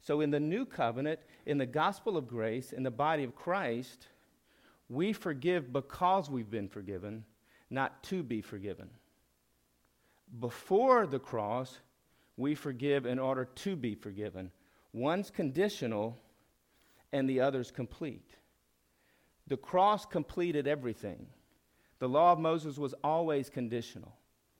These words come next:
We don't live under the law. We don't live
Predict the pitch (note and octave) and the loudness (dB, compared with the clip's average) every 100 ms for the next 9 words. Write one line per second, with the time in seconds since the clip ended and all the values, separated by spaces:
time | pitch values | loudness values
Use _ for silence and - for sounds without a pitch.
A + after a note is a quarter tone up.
0 | _ _ _ - B2+ E3+ F#3+ - D3+ G3 | _ _ _ -6 0 2 2 0 0 2
1 | E3+ A#2+ B2 - - C3+ B2+ A2+ A2+ D#3+ | 2 2 0 -6 -4 -2 -2 -2 0 2
2 | D3+ A2 A#2 D3 F3 - E3+ F3 | 4 4 2 0 -2 0 0 0